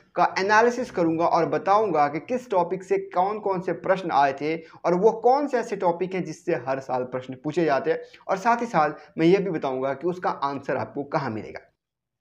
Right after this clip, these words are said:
तो चलिए दोस्तों, एक बार फिर से रिपीट कर दूं, अवध विश्वविद्यालय बीएड फर्स्ट ईयर ज्ञान एवं पाठ्यक्रम आपका फर्स्ट सब्जेक्ट।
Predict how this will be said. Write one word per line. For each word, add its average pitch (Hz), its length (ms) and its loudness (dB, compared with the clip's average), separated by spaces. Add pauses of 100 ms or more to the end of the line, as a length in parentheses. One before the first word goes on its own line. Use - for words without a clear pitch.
(260)
तो - 80 -12
चलिए 185 260 2
दोस्तों, 113 300 -6 (300)
एक 165 140 -2
बार 202 100 4
फिर 254 120 -2
से 247 140 2
रिपीट 240 300 0
कर 226 100 2
दूं, 220 120 -6 (200)
अवध 240 280 10
विश्वविद्यालय 170 640 -2 (180)
बीएड 240 300 2
फर्स्ट 160 340 -8
ईयर 156 180 -2 (160)
ज्ञान 190 240 -2
एवं 165 200 -2
पाठ्यक्रम 139 580 -4
आपका 117 300 -4
फर्स्ट 135 320 -6
सब्जेक्ट। - 360 -16